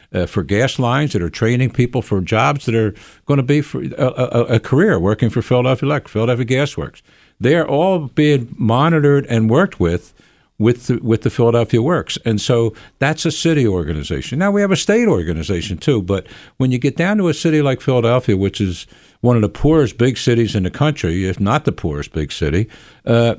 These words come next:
y-, you have to have this collaboration for folks to work together. And the biggest part of that collaboration is labor, 'cause we understand what, what it is for people to make a living and, and to be able to raise a family.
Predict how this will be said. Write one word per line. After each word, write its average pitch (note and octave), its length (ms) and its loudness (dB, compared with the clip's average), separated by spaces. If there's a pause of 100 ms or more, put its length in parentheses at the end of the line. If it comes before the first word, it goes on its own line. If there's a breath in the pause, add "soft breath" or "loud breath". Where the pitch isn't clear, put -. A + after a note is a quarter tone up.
y-, C3+ 220 0
you A2+ 200 2
have C#3 280 0
to B2+ 120 -2
have B2+ 220 0
this A#2+ 160 0
collaboration A2 840 0
for - 160 -4
folks G2 300 -2
to G2 100 -2
work F2+ 180 0
together. A2+ 380 -2 (340 loud breath)
And G#2+ 140 0
the G#2 60 -2
biggest D#3 400 0
part C#3 260 0
of C#3 60 0
that C3+ 160 0
collaboration B2+ 680 0
is D3 120 0
labor, D#3+ 320 0 (340 soft breath)
'cause B2+ 220 0
we C#3+ 160 2
understand D3+ 680 0
what, G2+ 220 -2
what G#2+ 220 2
it A2 80 2
is A2+ 160 2
for G#2 120 -2
people A2 320 0
to G2+ 60 2
make G#2 240 0
a G2 60 2
living G#2+ 400 2
and, F2+ 160 0
and F#2+ 180 0
to F2+ 80 0
be G2 140 2
able G#2+ 160 2
to G2+ 100 0
raise G2+ 260 2
a G2 60 0
family. B2+ 540 -2